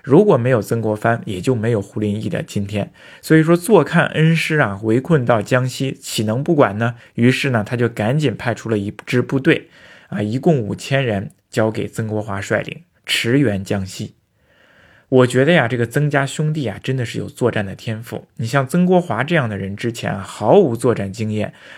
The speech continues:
但是他硬是凭着自己一股子豪气和救兄的心切之气，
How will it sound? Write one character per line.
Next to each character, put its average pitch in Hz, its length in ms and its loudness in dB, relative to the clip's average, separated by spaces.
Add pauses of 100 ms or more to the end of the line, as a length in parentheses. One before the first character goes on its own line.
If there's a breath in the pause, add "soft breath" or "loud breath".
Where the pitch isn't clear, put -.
但 156 140 4
是 147 80 4
他 156 140 2
硬 175 380 2
是 127 160 0
凭 113 300 -6
着 127 100 0
自 131 160 -2
己 104 220 -2
一 120 80 -2
股 117 180 -6
子 117 140 -10
豪 107 320 -2
气 - 300 -4 (200 loud breath)
和 - 160 0
救 127 320 2
兄 131 240 -4
的 117 80 -6
心 165 400 -2
切 175 300 -2
之 117 180 -6
气， - 340 -8